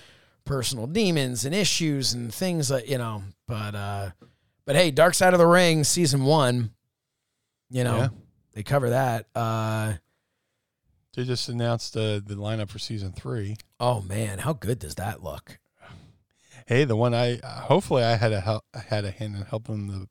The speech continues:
Speaker 2: them pitch the, uh, Johnny K nine
Speaker 1: Mm-hmm.
Speaker 2: slash Bruiser Bedlam episode.
Speaker 1: Have they interviewed
Speaker 2: Oh.
Speaker 1: you for anything with that?
Speaker 2: I wish they did.
Speaker 1: Man.
Speaker 2: Uh, but yeah, I, well, I put a, I told them, you know,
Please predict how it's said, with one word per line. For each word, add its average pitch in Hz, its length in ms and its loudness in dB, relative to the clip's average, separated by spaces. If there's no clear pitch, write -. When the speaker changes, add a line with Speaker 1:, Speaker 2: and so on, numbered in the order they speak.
Speaker 2:
them 104 200 -8
pitch - 400 -8
the, 104 220 -4
uh, 98 120 -2
Johnny 110 300 0
K 113 240 -4
nine 104 580 -4
Speaker 1:
Mm-hmm. 107 200 -8
Speaker 2:
slash 110 340 -4
Bruiser 113 320 -4
Bedlam 104 460 -2
episode. 95 520 -6
Speaker 1:
Have 135 140 -2
they 151 160 4
interviewed 160 320 2
Speaker 2:
Oh. 117 200 6
Speaker 1:
you 190 140 2
for 185 160 -2
anything 196 360 -2
with 196 100 -4
that? 208 260 -2
Speaker 2:
I 120 300 2
wish 104 320 0
they 98 160 -8
did. 95 460 -6
Speaker 1:
Man. 147 180 -6
Speaker 2:
Uh, 104 560 0
but 113 220 2
yeah, 104 280 0
I, 139 180 4
well, 151 120 6
I 160 140 8
put 208 200 4
a, 185 100 6
I 160 140 -2
told 175 300 4
them, 139 220 0
you 131 100 0
know, 110 280 0